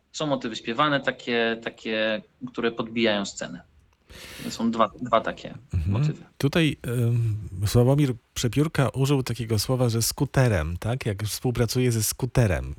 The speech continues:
Speaker 2: Przypuszczam, że to już
Speaker 1: Tak.
Speaker 2: taki jest slang wasz, y, współpracowników, bo ten duet nazywa się Skutr, tak?
Speaker 1: No, a po, po czesku skutr to skuter.
Speaker 2: Aha,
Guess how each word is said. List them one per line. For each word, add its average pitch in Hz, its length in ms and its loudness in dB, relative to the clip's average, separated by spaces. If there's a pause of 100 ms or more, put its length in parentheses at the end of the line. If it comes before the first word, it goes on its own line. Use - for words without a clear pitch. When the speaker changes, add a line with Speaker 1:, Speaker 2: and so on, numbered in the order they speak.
Speaker 2:
Przypuszczam, 117 440 0
że 113 60 0
to 120 120 2
już 117 100 4
Speaker 1:
Tak. 107 80 6
Speaker 2:
taki 113 240 0
jest 110 260 -2
slang 131 400 2
wasz, 101 480 0
y, 107 400 0
współpracowników, 110 840 0
bo 117 120 2
ten 123 180 0
duet 147 240 4
nazywa 147 260 0
się 165 120 -8
Skutr, - 540 -4
tak? - 340 -6 (380)
Speaker 1:
No, 156 380 4
a 151 120 2
po, 165 240 2
po 170 160 2
czesku 160 340 2
skutr 135 300 0
to 165 120 -2
skuter. - 360 -4 (380)
Speaker 2:
Aha, 175 480 0